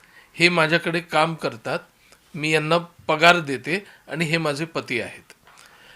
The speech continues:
<laughs> Exactly तसंच आहे हे, की मी राजीनामा देते आहे, पण माझ्या कंपनीतर्फे कुणीही तिकडे आला तर त्याला रेडियस कंपनी जबाबदार नसेल,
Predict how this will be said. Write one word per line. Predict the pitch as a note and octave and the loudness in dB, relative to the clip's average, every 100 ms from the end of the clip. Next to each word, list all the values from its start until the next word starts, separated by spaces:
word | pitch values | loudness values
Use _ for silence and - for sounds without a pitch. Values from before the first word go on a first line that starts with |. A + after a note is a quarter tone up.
| - _ _ - | -20 _ _ -6
<laughs> | - - A#3+ A#3+ G3+ - A#3 C4+ | -4 2 2 4 0 0 -8 4
Exactly | G3+ F3 E3+ A#3 A#3 A3 A#3+ - - _ - | 6 6 8 8 6 2 0 -2 -14 _ 4
तसंच | B3+ D#4 C#4+ | 6 6 8
आहे | A#3 F3 | 8 8
हे, | D#3 D3 F3+ - - - | 4 0 -4 -12 -20 -6
की | |
मी | G3 G3 A#3+ | -2 4 6
राजीनामा | B3 A3 G#3 C4+ C#4 C#4+ | 10 10 8 6 6 6
देते | B3+ G3 F#3 E3 | 6 4 6 4
आहे, | C3+ A#2 D#3 - - - _ | 4 0 -4 -6 -16 -20 _
पण | G#3+ G3 | -2 0
माझ्या | F#3 F3 E3+ F3 G3 C4+ | 4 6 8 8 6 6
कंपनीतर्फे | D4+ A#3 G3+ E3+ F#3+ F3 E3+ D#3+ C#3 - D#3 | 6 2 0 2 0 0 0 -2 -4 -2 -2
कुणीही | E3 - D#3+ F3+ G3 C4+ | -2 -2 0 2 2 0
तिकडे | B3 F3 E3 | -2 -2 2
आला | D3+ B2+ B2 G2+ - - - - _ F#3+ | 4 4 2 -2 -6 -20 -20 -20 _ -4
तर | E3+ | -4
त्याला | - E3+ E3 G3 A#3+ B3 _ - | 4 6 8 6 4 2 _ -4
रेडियस | D#3+ D3+ F#3+ C4+ - | 0 4 6 4 4
कंपनी | D4 C#4+ D#4+ E4 | 0 2 2 2
जबाबदार | D4+ C#4+ C#4 B3+ | 6 6 8 4
नसेल, | G#3+ G3 - D#3 G#2 | 4 -2 -2 -2 -4